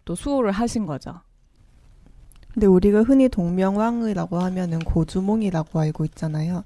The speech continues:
Speaker 2: 그런데 그게 그럼 잘못됐다는 이야기네요.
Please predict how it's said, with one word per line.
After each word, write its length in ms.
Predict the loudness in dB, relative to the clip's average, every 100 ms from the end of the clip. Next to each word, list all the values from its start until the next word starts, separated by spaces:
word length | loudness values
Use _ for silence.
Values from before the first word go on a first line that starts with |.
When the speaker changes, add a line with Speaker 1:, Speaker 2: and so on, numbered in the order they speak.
| -12 -20 -8
Speaker 2:
그런데 220 | -2 0
그게 360 | 2 4 2 0 -8
그럼 220 | -4 -2 -2
잘못됐다는 1160 | 2 4 4 4 2 2 0 -2 -2 -4 -8 -12 -20 _ _ -20 _ -2
이야기네요. 680 | -2 0 -2 -2 0 -2